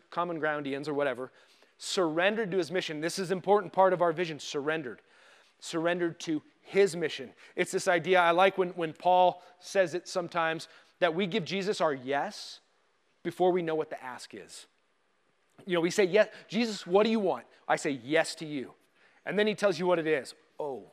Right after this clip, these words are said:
maybe not that." We give him our yes, meaning we're surrendered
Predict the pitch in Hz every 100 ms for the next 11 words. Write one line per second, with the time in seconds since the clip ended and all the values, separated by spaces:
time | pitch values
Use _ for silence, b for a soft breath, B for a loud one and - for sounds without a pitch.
0 | _ - 131 127 139 139 131 120 - 107
1 | 85 _ _ b b b b b b -
2 | 185 196 190 170 247 233 202 165 143 139
3 | 208 156 101 - - - _ _ _ -
4 | - 180 190 170 160 - - 185 139 147
5 | 196 185 131 90